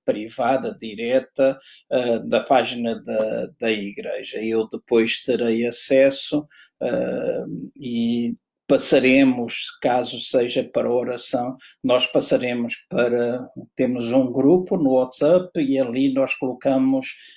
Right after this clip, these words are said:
eh, os nossos assuntos de oração, pessoas que nos têm pedido, pessoas que nós sabemos que estão com problemas, eh, e oramos por assuntos muito específicos e vai ser sempre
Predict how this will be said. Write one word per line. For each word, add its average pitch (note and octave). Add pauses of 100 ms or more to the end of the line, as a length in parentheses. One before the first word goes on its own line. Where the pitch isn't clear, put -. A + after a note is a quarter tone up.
(140)
eh, A#2+
os A2+
nossos C3
assuntos C#3
de C3
oração, D3
pessoas C3+
que -
nos C3
têm B2
pedido, D#3+
pessoas -
que C3+
nós C3
sabemos C#3 (140)
que B2+
estão B2+
com C3
problemas, C#3+
eh, C3+
e C#3+
oramos F#3
por C3+
assuntos B2+
muito B2+
específicos A#2
e A#2+
vai B2
ser -
sempre -